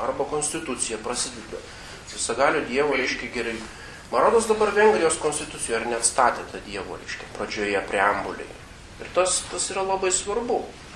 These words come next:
Tas viskas tęsiasi jau nuo, nuo Justiniano kodekso, reiškia, Justie-, Justinianas, imperatorius Bizantijos, sujungė grinai pagonišką visą tą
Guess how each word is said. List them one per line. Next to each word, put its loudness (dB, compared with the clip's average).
Tas 4
viskas 2
tęsiasi 6
jau 6
nuo, 8
nuo 8
Justiniano 6
kodekso, 6
reiškia, -4
Justie-, 4
Justinianas, 4
imperatorius 4
Bizantijos, 4
sujungė 4
grinai 6
pagonišką 6
visą 2
tą 8